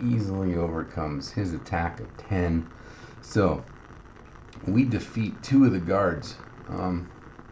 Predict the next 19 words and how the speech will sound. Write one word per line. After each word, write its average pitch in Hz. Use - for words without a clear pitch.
so -
while 98
we're 95
doing 107
this, 110
somehow 101
we 95
manage 95
to, 92
uh, 120
snag 98
or 87
pilfer -
two 110
amber. 117
We're 90
up -
to -
six. -